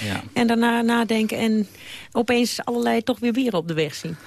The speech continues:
Speaker 1: Ja, we zagen het ook al op de Aziatische markten, hè. Een opleving, twee procent, eh, erbij. Dat is de, de opluchting omdat er niks ergs gebeurt, hè, omdat de extreme scenario's van het uiteenvallen van de eurozone, eh, even geen werkelijkheid worden.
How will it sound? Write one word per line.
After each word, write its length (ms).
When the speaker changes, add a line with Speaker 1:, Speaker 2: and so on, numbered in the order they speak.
Speaker 1:
Ja, 160
we 60
zagen 180
het 100
ook 100
al 60
op 100
de 80
Aziatische 500
markten, 380
hè. 60
Een 80
opleving, 480
twee 180
procent, 500
eh, 160
erbij. 380
Dat 140
is 120
de, 200
de 100
opluchting 520
omdat 180
er 60
niks 180
ergs 280
gebeurt, 440
hè, 80
omdat 200
de 80
extreme 460
scenario's 580
van 120
het 100
uiteenvallen 600
van 120
de 80
eurozone, 580
eh, 180
even 260
geen 180
werkelijkheid 540
worden. 320